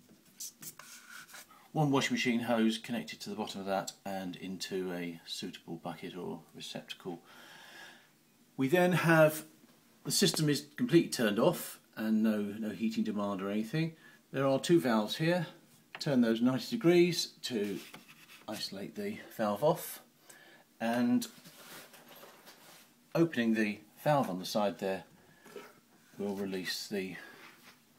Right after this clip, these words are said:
water out of the system. Now, we can actually clean the filter, uh, clean the magnet by pulling the magnet out of the top here and flushing water through the system, but I'm going to actually take the top off so we can see what's actually in the filter, see how effective it's been.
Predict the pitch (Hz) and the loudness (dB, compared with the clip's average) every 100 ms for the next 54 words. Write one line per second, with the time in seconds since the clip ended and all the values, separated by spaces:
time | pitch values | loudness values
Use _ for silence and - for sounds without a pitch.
0 | _ - 101 92 104 92 - 80 90 85 | _ -8 -6 -6 -6 -8 -10 -12 -10 -8
1 | - - 90 92 110 113 - - - - | -10 -10 -6 -2 -2 -4 -16 -18 -8 -2
2 | 165 202 214 185 - 147 135 - 160 151 | 2 4 6 6 4 -4 -2 2 4 2
3 | 123 135 127 123 127 123 - _ - - | 0 2 0 0 -2 -2 -6 _ -20 -20
4 | - - _ - - 113 - 143 131 123 | -20 -20 _ -20 -12 -12 -8 -4 0 2
5 | 120 113 107 - 120 117 113 - - 175 | 0 -2 -8 -2 0 2 -2 -6 -2 2
6 | 151 123 131 135 - 120 113 - 151 143 | 4 4 4 2 -2 -6 -6 0 0 0
7 | - - - - - 110 107 123 - _ | -8 -12 -2 -2 -2 -6 -6 -8 -14 _
8 | - - - 123 135 - 160 143 143 123 | -20 -20 -6 -4 -2 -4 -2 -2 2 4
9 | 123 - - 127 127 120 120 113 - 113 | 2 0 -2 -2 -2 0 0 0 -2 -4
10 | 104 101 127 135 175 170 156 131 - 139 | -4 -2 0 2 2 2 0 0 -4 -6
11 | 110 - 156 - 98 - - 117 113 - | -6 -4 -4 -4 -6 -6 -4 -4 -4 -2
12 | 127 113 - 127 120 - 113 107 101 - | -2 -2 -2 -2 0 -2 -2 -2 -4 -6
13 | 101 101 - 123 104 98 90 110 80 92 | -8 -6 -6 -4 -4 -6 -6 -8 -8 -10
14 | 92 - 110 92 | -12 -8 -6 -4